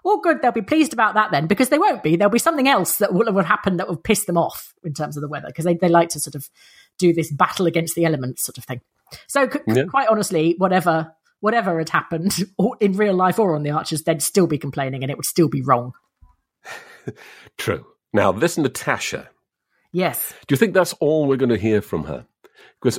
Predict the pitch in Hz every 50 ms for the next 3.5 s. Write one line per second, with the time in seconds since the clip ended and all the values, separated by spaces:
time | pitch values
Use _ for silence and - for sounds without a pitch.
0 | - 120 131 131 123 123 113 117 139 165 190 196 - 196 165 135 - 95 123 135
1 | 127 - 107 90 90 - _ _ - 113 123 143 165 151 - 156 135 127 - -
2 | 120 117 104 - 98 - - - 87 78 73 67 65 - _ _ _ 92 90 -
3 | - 101 90 - - 87 73 65 64 -